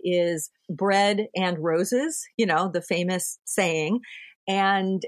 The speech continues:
yes, Orwell focused on, quote, "bread," meaning social justice and,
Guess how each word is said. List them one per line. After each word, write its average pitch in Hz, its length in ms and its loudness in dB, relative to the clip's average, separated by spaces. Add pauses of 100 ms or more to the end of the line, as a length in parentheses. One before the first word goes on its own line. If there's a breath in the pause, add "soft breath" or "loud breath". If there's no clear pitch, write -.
(140)
yes, 220 460 2
Orwell 180 920 2
focused 185 500 0
on, 156 480 0
quote, 165 280 0 (100)
"bread," 170 540 0
meaning 170 360 -2
social - 400 -6
justice 196 680 -2
and, 131 280 -4